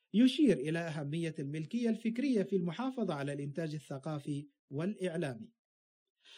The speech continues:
وقد تزعمت فرنسا الدول الأوروبية في الصناعات الثقافية، وتبلغ الدخول المترتبة عليها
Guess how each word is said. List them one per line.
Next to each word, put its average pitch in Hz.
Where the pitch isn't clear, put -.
وقد 202
تزعمت 269
فرنسا 233
الدول 208
الأوروبية 202
في 180
الصناعات 160
الثقافية، 139
وتبلغ 214
الدخول 190
المترتبة 147
عليها 208